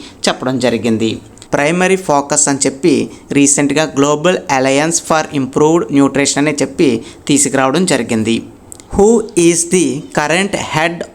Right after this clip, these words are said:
of the enforcement director? ఎన్ఫోర్స్‌మెంట్ డైరెక్టర్ ప్రస్తుత అధిపతి ఎవరు? సరైన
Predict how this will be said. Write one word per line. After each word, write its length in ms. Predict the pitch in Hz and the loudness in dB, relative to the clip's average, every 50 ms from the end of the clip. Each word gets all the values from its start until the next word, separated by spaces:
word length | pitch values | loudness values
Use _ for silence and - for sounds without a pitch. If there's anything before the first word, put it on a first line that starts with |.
| 165 156 | 2 2
of 100 | 151 151 151 - 139 135 143 | 2 2 -2 -6 -8 -4 -2
the 120 | 156 143 127 117 - - - - - - 160 156 170 | -2 -2 -2 -4 -6 -12 -18 -16 -8 -4 -2 -2 0
enforcement 720 | 185 185 185 - - 143 143 139 - - 160 160 170 165 - - 139 139 | -2 -4 -2 0 0 2 2 2 0 0 0 0 -2 -2 -4 -6 -2 0
director? 560 | 135 127 123 123 120 - - - - 113 104 92 - - - - - - - - 139 147 175 | 2 2 2 2 0 -2 -4 -4 -2 -2 -2 -4 -6 -12 -20 -20 -20 -16 -6 -2 0 0 2
ఎన్ఫోర్స్‌మెంట్ 760 | 196 208 202 - - 170 156 151 151 - - 156 160 160 147 131 139 | 0 -2 -4 -2 0 0 0 0 0 0 0 0 0 -2 -2 0 0
డైరెక్టర్ 540 | 131 131 131 139 - - - - 151 151 156 - - - | 2 2 2 0 -2 -4 -2 -2 -2 -2 -4 -6 -6 -4
ప్రస్తుత 360 | - - - - - - - 139 - - - - - 135 | -2 -2 -2 0 -2 -2 0 -2 -4 -6 -8 -6 -6 -4
అధిపతి 360 | 131 143 143 180 185 185 151 117 135 135 | -4 -2 -2 -2 -4 -2 -2 0 0 0
ఎవరు? 260 | 117 120 120 123 113 110 - - - - - - - - | 2 0 0 0 -2 -4 -6 -12 -20 -20 -12 -6 -4 -2
సరైన 320 | - 156 143 156 185 208 | 0 0 0 0 2 2